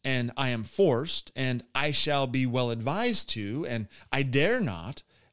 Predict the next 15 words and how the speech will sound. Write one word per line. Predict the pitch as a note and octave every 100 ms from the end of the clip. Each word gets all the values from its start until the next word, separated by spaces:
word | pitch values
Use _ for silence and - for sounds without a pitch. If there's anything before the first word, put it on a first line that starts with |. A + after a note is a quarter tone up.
| _
as | D3+ D3+ B2+
long | C3 D3
as | D3 C3
you | C#3+
please, | - A#3+ A3 C#3 A#2+
without | A#2+ C3+ _ - G3 G#3 -
actually | E3 F3 - E3+
getting | C#3 A2 D#3+ E3+ D#3 -
out | E3+ G#3
of | E3 A2+ F#2+
them | F2+ F#2+ B2+ - - -
the | C#3
slightest | C3 - D3+ F3 F3+ -
hint | C3 A#2+ C3 A2+
of | G#2 A2